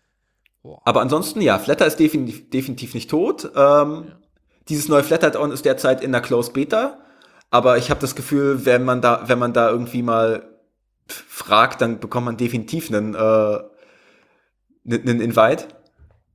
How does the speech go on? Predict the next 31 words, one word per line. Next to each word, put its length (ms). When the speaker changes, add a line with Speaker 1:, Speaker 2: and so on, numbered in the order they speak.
Speaker 2:
Ich 160
habe 140
mich 160
eigentlich 220
nur 100
bei 100
Flatter 240
über 140
Probleme 320
beschwert 400
und 400
dann 140
hieß 180
es, 80
„Ja, 180
willst 160
nicht 140
einen 100
Invite-Code 540
haben?“ 260
Speaker 1:
<laughs> 300
Speaker 2:
Und 100
jetzt 160
Speaker 1:
Na 220
gut. 500
Speaker 2:
jetzt 280
bin 140
ich 80
halt 160
hier. 160
Speaker 1:
<laughs> 300